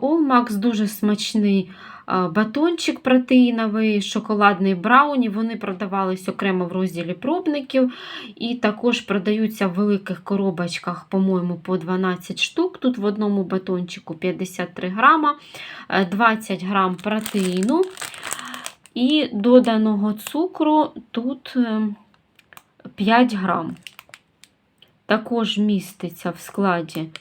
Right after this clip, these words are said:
залізо три міліграма, калію сто сімдесят міліграм, що дуже добре. А, такі батончики, я вважаю, більш корисніші, ніж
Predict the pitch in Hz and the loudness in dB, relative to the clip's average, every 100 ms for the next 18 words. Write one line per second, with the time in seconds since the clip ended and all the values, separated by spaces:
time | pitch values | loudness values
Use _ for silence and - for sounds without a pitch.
0 | - _ 196 202 233 233 240 269 285 302 | -20 _ -2 0 2 2 2 0 0 2
1 | 302 294 277 269 254 262 247 233 - - | 2 2 0 2 6 6 6 4 2 2
2 | 226 214 240 285 302 320 - - - - | 4 4 4 -2 -4 -6 -12 -20 -20 -20
3 | - - 247 247 - 262 254 254 240 226 | -20 -8 -6 -2 4 4 6 4 6 4
4 | 247 - 220 220 226 226 208 208 208 208 | 2 4 4 4 0 0 0 0 2 2
5 | 202 196 - 190 202 196 196 185 202 196 | 0 -4 -6 -4 -4 -2 -4 -2 -2 -2
6 | 185 190 185 185 _ - - - - - | -2 -4 -4 -12 _ -20 -20 -20 -20 -20
7 | - - - - _ _ - - 185 - | -16 -16 -18 -20 _ _ -12 -6 -2 0
8 | 247 - 202 226 247 294 320 320 - 254 | 0 0 0 0 0 4 4 2 -2 2
9 | 254 247 220 240 208 226 214 185 220 190 | 6 6 4 -2 0 2 0 0 -2 0
10 | - - 226 269 - 226 - 190 185 214 | -4 0 0 0 -2 -4 -2 0 0 0
11 | 233 - - | -4 -6 -6